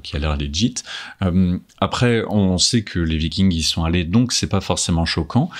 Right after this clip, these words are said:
Euh, par contre, les autres caractères qui sont censés être des caractères vikings,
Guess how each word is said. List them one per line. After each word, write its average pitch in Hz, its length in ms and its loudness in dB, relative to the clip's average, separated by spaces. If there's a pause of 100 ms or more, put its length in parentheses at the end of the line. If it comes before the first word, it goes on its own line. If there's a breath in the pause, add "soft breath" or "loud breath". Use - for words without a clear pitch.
(220 loud breath)
Euh, 98 80 0
par 107 160 -2
contre, 185 300 0
les 92 360 0
autres 175 300 2
caractères 107 640 0
qui - 140 0
sont 90 160 2
censés 120 320 4
être 95 260 0
des 85 180 0
caractères 92 540 -2
vikings, 123 680 2